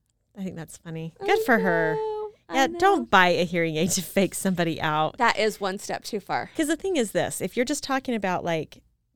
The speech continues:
Speaker 1: like, none of the other kids in your class, kids, adults, whatever, it's college,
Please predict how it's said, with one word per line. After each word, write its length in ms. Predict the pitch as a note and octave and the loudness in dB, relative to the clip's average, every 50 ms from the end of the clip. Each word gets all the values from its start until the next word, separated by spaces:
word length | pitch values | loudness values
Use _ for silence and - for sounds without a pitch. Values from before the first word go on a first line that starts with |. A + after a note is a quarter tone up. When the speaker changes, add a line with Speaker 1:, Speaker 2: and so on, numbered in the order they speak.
| - C3+ - | -20 -20 -6
Speaker 1:
like, 160 | - G3+ G#3+ - | -2 -2 0 0
none 240 | G3+ A3 A3+ A#3+ | 0 -2 2 2
of 80 | C4+ C#4 | 2 2
the 140 | C4 - - | 2 2 0
other 180 | G#3 G#3 G#3 | 0 0 0
kids 260 | F#3+ - - G3+ F#3 - | -4 -2 -6 -4 -2 -2
in 160 | F3+ E3+ E3 | -2 -2 -2
your 140 | D#3 E3+ E3 | -4 -4 -6
class, 640 | - - - - F3+ D#3 D3+ D3 D#3 - - - - - _ _ _ _ _ _ _ _ | -6 -10 -6 -4 -2 -2 -2 -2 -2 -4 -8 -8 -10 -14 _ _ _ _ _ _ _ _
kids, 460 | _ - D#3 G#2 - E3+ - - - _ _ _ _ | _ -10 -10 -8 -8 -8 -10 -12 -14 _ _ _ _
adults, 640 | - F3 - E3+ D3 D#3+ E3 - - - - - _ _ | -6 0 0 2 2 2 0 -2 -6 -16 -20 -20 _ _
whatever, 320 | E3+ E3+ D#3 D3+ - D#3 | -4 -2 -2 -2 -2 -4
it's 100 | D3+ - - | -6 -6 -8
college, 380 | - D#3 D3+ D#3 C#3 D#3+ - | -8 -6 -4 -4 -4 -6 -8